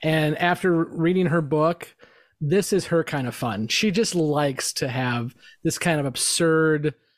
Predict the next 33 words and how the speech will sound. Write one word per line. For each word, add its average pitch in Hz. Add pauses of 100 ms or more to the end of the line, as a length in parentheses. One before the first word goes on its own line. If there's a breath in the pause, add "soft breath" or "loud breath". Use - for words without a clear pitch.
(120)
moment. 135
And 143 (260 soft breath)
I 190 (140)
absolutely 185
adore 147
how 151
the 143
reactions 143
are 147
in 156
that 147
scene 151 (440 soft breath)
between 156
the 143
two 160
aliens 151
and 143
her. 151 (380 loud breath)
And 156 (140)
the, 165
the 165
little 175
guy 175
at 160
the 160
very 160
end 156
just -
kisses 185
her 180
on 160
the 143
hand 139